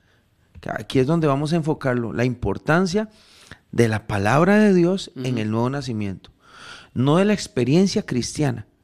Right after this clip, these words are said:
Speaker 1: sino de la palabra
Speaker 2: De la
Speaker 1: de
Speaker 2: palabra
Speaker 1: Dios.
Speaker 2: de Dios, exactamente,
Speaker 1: Porque
Speaker 2: exactamente.
Speaker 1: acordémonos que las experiencias de los cristianos son subjetivas.
Speaker 2: Ujú,
Speaker 1: Cuando
Speaker 2: ujú.
Speaker 1: digo subjetivas es, no hay que creerle mucho.
Speaker 2: Ujú.
Speaker 1: Le falta, le falta objeto, le fa-,
Speaker 2: Ujú.
Speaker 1: le falta credibilidad,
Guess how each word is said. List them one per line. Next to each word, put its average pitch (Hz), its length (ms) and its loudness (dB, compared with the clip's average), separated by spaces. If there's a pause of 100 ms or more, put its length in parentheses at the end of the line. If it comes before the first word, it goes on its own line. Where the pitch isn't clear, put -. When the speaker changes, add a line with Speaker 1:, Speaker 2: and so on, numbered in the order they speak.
Speaker 1:
sino 120 480 2
de 135 80 -2
la 147 180 -6
palabra 107 420 -2
Speaker 2:
De - 0 -
la - 20 0
Speaker 1:
de 101 60 -2
Speaker 2:
palabra 98 260 -4
Speaker 1:
Dios. 123 220 -16
Speaker 2:
de - 40 -20
Dios, - 40 -20
exactamente, 101 380 -12
Speaker 1:
Porque 123 220 0
Speaker 2:
exactamente. 117 260 2
Speaker 1:
acordémonos 160 360 0
que 147 120 -2
las 117 200 -4
experiencias 170 800 0
de - 100 -2
los 135 180 0
cristianos 165 520 -2
son 160 160 -2
subjetivas. 156 1000 0
Speaker 2:
Ujú, 147 320 -6 (120)
Speaker 1:
Cuando 120 240 0
Speaker 2:
ujú. 123 40 6
Speaker 1:
digo 143 160 4
subjetivas 175 580 2
es, 180 220 -4 (280)
no 131 120 -2
hay 131 60 0
que 170 140 0
creerle 120 360 2
mucho. 165 340 -2 (340)
Speaker 2:
Ujú. 123 300 -12
Speaker 1:
Le 123 160 2
falta, 117 680 -2 (480)
le 113 140 -2
falta 113 340 -6
objeto, 151 600 -4
le 104 120 -10
fa-, 120 300 -12
Speaker 2:
Ujú. 135 180 -2
Speaker 1:
le 147 80 -2
falta 127 600 -8 (320)
credibilidad, 127 800 0